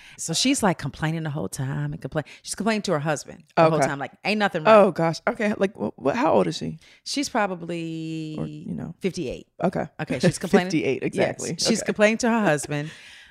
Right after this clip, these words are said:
Speaker 1: Um, I'm, I hear her,
Speaker 2: And is
Speaker 1: but
Speaker 2: he annoying? Is he annoyed by her, or is
Speaker 1: No,
Speaker 2: he like
Speaker 1: he's kinda, like, um, engaging her.
Speaker 2: So she's complaining about, like, the,
Speaker 1: Anything.
Speaker 2: the
Speaker 1: The
Speaker 2: service on the airplane.
Speaker 1: She's complaining about how fast it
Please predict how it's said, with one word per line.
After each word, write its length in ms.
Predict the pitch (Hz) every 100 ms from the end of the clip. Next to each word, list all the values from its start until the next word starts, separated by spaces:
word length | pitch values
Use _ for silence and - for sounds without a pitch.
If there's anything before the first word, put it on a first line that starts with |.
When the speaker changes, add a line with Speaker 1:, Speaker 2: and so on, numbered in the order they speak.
| _
Speaker 1:
Um, 240 | 170 165 160 -
I'm, 260 | 240 294 -
I 160 | 202 262
hear 240 | 220 247
her, 40 | 247
Speaker 2:
And 100 | 196
is 60 |
Speaker 1:
but 100 | 185
Speaker 2:
he 60 | 247
annoying? 400 | 196 202 226 233
Is 100 | -
he 140 | 202 233
annoyed 340 | 208 196 208
by 160 | 214 214
her, 280 | 226 240 240
or 120 | -
is 60 | 175
Speaker 1:
No, 180 | 220 208
Speaker 2:
he 40 | 165
like 220 | 180 -
Speaker 1:
he's 260 | 226 466
kinda, 320 | - 523 494 480
like, 460 | 349 294 - -
um, 680 | 240 233 220 214 208 202 - _ _ _ _ 214
engaging 500 | 214 214 196 156 135
her. 300 | 139 - - _ _ _ _ -
Speaker 2:
So 200 | - 214
she's 260 | - 269
complaining 500 | - 233 220 202 190
about, 340 | - 170 165 -
like, 260 | 151 156 - - 170
the, 80 |
Speaker 1:
Anything. 440 | 302 277 233 160 95
Speaker 2:
the 60 | 165
Speaker 1:
The 100 | 196
Speaker 2:
service 380 | 180 180 185
on 100 | 175 170
the 100 | 151
airplane. 380 | 165 175 147
Speaker 1:
She's 160 | 127 277
complaining 420 | 277 220 220 202
about 440 | 185 180 175 175 151
how 200 | 170 170
fast 360 | 175 170 165
it 120 | 170